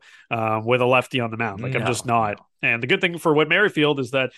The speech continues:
Speaker 1: he's hitting lefties and righties right now. So, like, I don't even wanna see Cavan Biggio, you know, get a start in a game one against a righty. Like, I want Whit Merrifield out there,
Speaker 2: Yep.
Speaker 1: um, with the way he is going.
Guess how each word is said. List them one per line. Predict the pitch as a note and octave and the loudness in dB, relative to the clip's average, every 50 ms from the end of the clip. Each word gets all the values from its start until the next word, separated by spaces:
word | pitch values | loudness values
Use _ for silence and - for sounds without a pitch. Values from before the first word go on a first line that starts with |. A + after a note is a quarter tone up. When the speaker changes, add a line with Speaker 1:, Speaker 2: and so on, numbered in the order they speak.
| - - _ _ _ - | -16 -20 _ _ _ -6
Speaker 1:
he's | D#3 D3+ C3 | -6 -4 -2
hitting | G3 G3+ E3+ E3 | -2 -2 -2 -2
lefties | F#3 F#3 - F#3 F3+ C#3+ | -4 -4 -2 -4 -4 -2
and | E3 E3+ F#3+ F3+ | -2 -2 -2 0
righties | D#3 C#3+ B2 A2+ A2 G#2+ - | 0 -2 -2 -4 -6 -10 -10
right | C3 A#2 A2+ G#2+ | -8 -8 -8 -8
now. | A2+ G#2+ G2 F#2+ | -10 -12 -12 -12
So, | G2 - - C3 A#2 A#2 | -12 -4 -2 0 0 0
like, | A#2 A#2+ A#2+ A2+ | 0 0 0 0
I | A#2+ C3 C3+ | 2 2 4
don't | C#3+ D#3 D#3 | 4 4 2
even | D#3 D#3 D#3 D3 | 2 2 2 2
wanna | D3+ D3+ D3 D3 C#3+ | 2 2 2 0 0
see | - - D3+ D3 C#3+ | -2 -4 -2 -2 -2
Cavan | C3+ - - C#3 C#3+ C#3+ C#3+ B2+ | -4 -4 -6 -6 -6 -6 -6 -6
Biggio, | D3 D#3 D#3 C#3 - C#3 B2 A#2 A2+ G#2 - - - - _ _ | -6 -4 -4 -4 -4 -4 -4 -4 -6 -8 -12 -16 -20 -20 _ _
you | - B2+ | -4 -2
know, | A#2+ A#2+ | -2 0
get | A2+ C3+ B2 | 0 0 0
a | B2 | 0
start | - - - C3+ B2+ B2 A#2+ | -2 0 2 2 4 4 2
in | A#2+ A2+ | 0 -4
a | A#2 | -6
game | A2+ B2+ A#2+ A#2+ A#2 | -4 -4 -4 -4 -4
one | A#2 A#2+ A#2+ A2+ A#2 | -4 -4 -4 -4 -4
against | A2 A2+ A#2 G#2+ - - | -6 -8 -10 -8 -6 -6
a | B2 | -2
righty. | A2+ A#2+ A#2+ A2+ G2+ G2+ G2+ | -2 0 -2 -2 -4 -6 -8
Like, | G2+ G2+ - | -10 -6 -2
I | A2 A#2+ | -2 0
want | C3 C3+ C3+ B2+ A#2+ | 2 2 2 2 2
Whit | B2+ C3 C#3+ | 2 0 2
Merrifield | C#3+ D3+ F3 F3 - C#3 A#2 A2 G#2+ | 2 0 0 0 -2 -4 -4 -6 -4
out | A2 G#2+ A2 - | -6 -8 -6 -4
there, | B2 A2+ A#2 A2+ | -2 -2 -2 -2
Speaker 2:
Yep. | A2+ B2 A#2+ - - _ - | -4 -4 -6 -8 -10 _ -6
Speaker 1:
um, | A#2+ A#2 A2+ A#2 A#2 - _ _ _ | -4 -4 -4 -6 -8 -14 _ _ _
with | C3 B2+ - | -6 -4 -4
the | B2+ | -2
way | A#2 B2+ B2 B2+ B2+ A#2+ | 0 0 2 2 0 -2
he | A2+ C3 C3 C3 C3 C3+ B2+ | -2 -2 -2 0 0 0 -2
is | C3 C3 - | -2 -2 0
going. | D3+ D#3 F3 D3+ G2 | 0 2 2 2 0